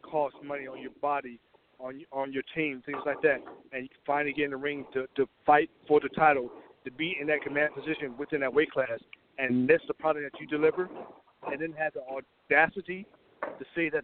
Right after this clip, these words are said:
other men didn't do as much. I mean, at le-, at least Robert Easter Junior was, was somewhat, uh, humble in the moment. He, he just said, "Well, the,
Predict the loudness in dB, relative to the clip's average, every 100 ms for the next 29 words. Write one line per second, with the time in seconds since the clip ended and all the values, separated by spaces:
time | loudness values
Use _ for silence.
0 | 0 0 2 -4 -4 -4 2 2 4 4
1 | 4 2 -8 -10 _ -20 -8 -2 0 0
2 | 0 0 2 2 2 0 4 4 4 -4
3 | -8 -4 -2 -2 -6 -8 -4 -4 2 2
4 | 4 4 4 4 4 6 4 2 -2 _
5 | -20 -20 -20 _ 4 6 4 0 0 2
6 | 0 0 -4 _ _ -20 -20 _ _ 0
7 | 2 2 0 2 2 4 8 8 6 -8
8 | -8 _ -2